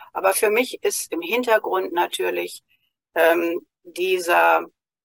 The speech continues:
Kontext, also den, äh, Moshe ja eben auch erwähnt hat, also der Kontext, und das wurde ja auch von, äh, ähm, Guterres bei der Sicherheitsratssitzung gesagt,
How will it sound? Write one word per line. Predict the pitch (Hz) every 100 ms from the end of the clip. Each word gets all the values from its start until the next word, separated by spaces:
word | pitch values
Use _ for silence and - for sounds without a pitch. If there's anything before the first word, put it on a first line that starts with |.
| _ _ _ _
Kontext, | - - 180 - 123 - - -
also | 165 160 160
den, | - 160 160 165 - - - -
äh, | 151 160 165
Moshe | 175 180 190
ja | 170
eben | 165 -
auch | 160
erwähnt | 165 151 165 185 220
hat, | 220 202
also | 180 165 160
der | 160
Kontext, | 151 185 190 196 190 -
und | 160 -
das | 160
wurde | 170 170
ja | 165 147
auch | 160
von, | - 165 160 147
äh, | - 156 156 - _ _ _ _ _
ähm, | 151 151 151 147 139 135 139
Guterres | 165 - 190 185 214 208
bei | 165
der | 165 160
Sicherheitsratssitzung | 165 - 170 156 - 156 160 - - - 160
gesagt, | 175 160 160 -